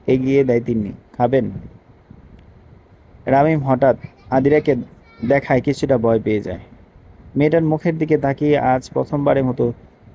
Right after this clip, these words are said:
তিন্নিকে দেখতে পায় রামিম। কিন্তু কোথায় তো তিন্নি আছে,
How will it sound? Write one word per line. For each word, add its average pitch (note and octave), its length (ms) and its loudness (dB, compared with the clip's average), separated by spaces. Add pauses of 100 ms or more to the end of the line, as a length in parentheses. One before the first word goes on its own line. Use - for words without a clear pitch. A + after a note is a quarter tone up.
(140)
তিন্নিকে D#3 400 2
দেখতে B2+ 300 0
পায় A#2+ 160 4
রামিম। G#2 300 -2 (1000)
কিন্তু D#3+ 240 0
কোথায় C#3+ 460 0
তো - 400 -6
তিন্নি D3+ 320 0
আছে, B2+ 360 -4